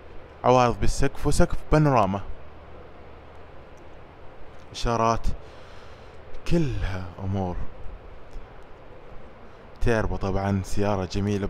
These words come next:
بالمواصفات بالشكل، كمحرك ألفين سي سي تيربو، فتعطيك اسطبل من الأحصنة، الكثير من الأحصنة تعطيك هذه ال-، هذه التربوهات أو هذا المحرك الألفين سي سي.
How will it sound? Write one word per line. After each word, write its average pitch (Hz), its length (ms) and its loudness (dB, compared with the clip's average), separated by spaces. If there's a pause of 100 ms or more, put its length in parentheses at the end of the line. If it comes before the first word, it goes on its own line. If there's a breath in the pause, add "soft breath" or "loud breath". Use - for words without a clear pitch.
بالمواصفات 101 680 -2
بالشكل، 113 440 -6 (720 loud breath)
كمحرك 135 760 2
ألفين 131 400 4
سي 127 200 -4
سي 131 320 -2 (200)
تيربو، 120 360 4
فتعطيك 143 720 4
اسطبل 160 520 2
من 123 120 2
الأحصنة، 110 560 -2 (580 loud breath)
الكثير 127 500 10
من 120 160 2
الأحصنة 113 560 -2 (120)
تعطيك 123 460 2 (140)
هذه 117 300 -2
ال-، 98 340 -4 (460 loud breath)
هذه 139 140 4
التربوهات 123 680 0
أو 120 220 0
هذا 110 400 0
المحرك 107 720 -4
الألفين 104 520 -2
سي 104 240 -6
سي. 95 240 -10